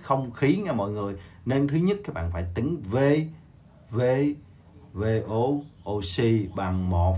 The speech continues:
phần năm V không, không khí bằng một phần năm nhân năm phẩy sáu. Và các bạn bấm ra giúp lợi bao nhiêu ạ? À, năm chấm sáu chia cho năm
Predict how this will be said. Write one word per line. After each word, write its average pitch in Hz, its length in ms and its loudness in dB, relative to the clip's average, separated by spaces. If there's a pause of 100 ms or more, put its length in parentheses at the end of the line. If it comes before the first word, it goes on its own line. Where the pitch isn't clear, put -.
(100)
phần 104 260 -4
năm 147 320 0 (300)
V 104 80 -8 (260)
không, 131 340 -2 (420)
không 98 240 -2 (100)
khí 123 240 2 (500)
bằng 107 420 0 (240)
một 90 300 0 (100)
phần 101 320 -4
năm 135 380 0 (180)
nhân 113 460 -2
năm 113 320 0
phẩy 143 180 0 (500)
sáu. - 520 0 (400)
Và 117 100 0
các 127 140 0
bạn 98 220 0
bấm 151 220 2
ra 175 120 4
giúp 147 220 0
lợi 85 220 -2
bao 120 140 2
nhiêu 135 260 2
ạ? - 120 0 (2250)
À, 92 240 -2
năm 123 360 -2
chấm 139 240 0
sáu 131 440 -2
chia 127 340 -4
cho 120 140 -2
năm 120 280 0